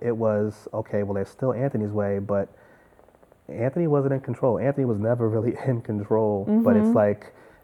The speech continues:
Speaker 1: now you have to be open to, to change and to trying, you know, different things. Almost like, and I'm not trying to say that they're the same, but just like a, um, you know, an ex-, a comparison, almost like trying different foods, right? So, you know, you go somewhere and there's a buffet, if you're, if, if you're a buffet type of person,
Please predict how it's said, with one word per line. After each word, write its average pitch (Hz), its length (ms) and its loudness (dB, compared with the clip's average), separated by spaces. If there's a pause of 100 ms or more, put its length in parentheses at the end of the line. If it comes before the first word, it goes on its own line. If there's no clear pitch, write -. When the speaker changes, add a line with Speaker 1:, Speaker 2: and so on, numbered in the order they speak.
Speaker 1:
now 107 120 0
you 110 120 0
have 113 160 -2
to 113 80 -4
be 107 120 0
open 107 380 -4
to, 101 240 -4 (120)
to - 140 -10
change 113 540 -4
and 107 220 -4
to 107 100 -4
trying, 110 680 -2
you 135 120 2
know, 107 220 0 (100)
different 113 280 -2
things. 123 240 0
Almost 131 380 0
like, 120 180 2
and 110 80 -2
I'm 113 100 -2
not 113 180 0
trying 110 160 -2
to 104 60 -4
say - 160 -6
that 107 160 -2
they're 107 120 -2
the 98 80 -4
same, 123 300 -2
but 104 80 -4
just 110 160 -8
like 101 180 -2
a, 101 140 -4 (500)
um, 98 420 -6
you 120 80 -4
know, 113 100 0
an 104 100 -2
ex-, 107 140 -6
a 95 200 -8
comparison, 127 720 -4
almost 139 240 -4
like - 140 -2
trying 127 200 -2
different 120 300 -8
foods, 104 340 -2 (120)
right? 110 240 -2
So, 104 140 -2
you 113 180 0
know, 117 80 -2
you 104 140 -2
go 110 180 0
somewhere 110 500 -4
and 101 120 -6
there's 104 200 -4
a 107 40 -6
buffet, 110 540 -2
if - 140 -8
you're, 101 140 -4
if, 104 120 -6 (140)
if - 100 -16
you're 110 120 -2
a - 40 -2
buffet 110 320 -4
type - 180 -8
of 98 100 -8
person, 156 340 -2